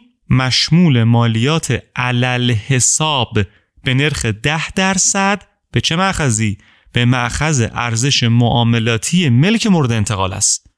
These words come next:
پس میگه آقا، اگر اون ملکی که ساختی رو می‌خوای بفروشی اولین نقل و انتقالت هست،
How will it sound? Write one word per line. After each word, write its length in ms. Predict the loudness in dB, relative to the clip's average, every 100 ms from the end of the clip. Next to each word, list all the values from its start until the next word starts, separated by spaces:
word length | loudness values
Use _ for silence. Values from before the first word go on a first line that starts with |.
| _ -6
پس 200 | -4 0
میگه 180 | 0 0
آقا، 280 | -2 -4 -6 _ _ _ _
اگر 280 | -4 -2 0
اون 100 | 0
ملکی 340 | 0 -2 -4
که 100 | -2
ساختی 600 | 0 0 0 -2 -2 -2
رو 280 | 0 -2 -4 _ _ _ -20 -2
می‌خوای 300 | -2 0 -2
بفروشی 680 | -2 -4 -2 -2 -2 -2 -4 -6
اولین 640 | -6 -4 -4 -2 2 2 2
نقل 200 | 2 0
و 40 |
انتقالت 640 | 0 -2 -2 0 -2 -2
هست، 480 | -2 0 0 -2 -6